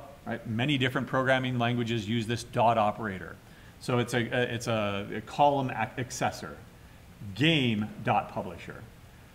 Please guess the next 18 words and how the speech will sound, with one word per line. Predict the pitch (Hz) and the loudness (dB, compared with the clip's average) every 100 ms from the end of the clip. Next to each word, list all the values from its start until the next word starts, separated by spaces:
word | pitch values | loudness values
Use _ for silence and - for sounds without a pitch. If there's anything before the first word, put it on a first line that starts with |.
| - - | -20 -4
Only | 156 208 262 240 233 190 | 4 6 6 4 4 6
if | 196 202 | 6 4
the | - 156 | 2 0
publisher | - 190 202 185 180 | 6 6 6 4 2
record | 156 151 156 139 | 4 4 2 2
over | 127 117 | 2 0
here | 110 143 202 220 - | 0 0 0 -2 -4
is | 127 117 | -2 0
equal | 135 139 131 | -2 -2 -4
to | 131 139 135 | 0 0 2
the | 123 | 0
publisher | 117 143 143 123 139 | 0 0 0 0 0
record | 127 127 135 | 0 0 2
over | 123 117 | 2 2
here, | 110 139 175 185 - - - 104 | -2 0 -2 -4 -12 -20 -10 2
game | 135 139 | 4 6
I | 120 | 4
D. | 107 92 | 2 -2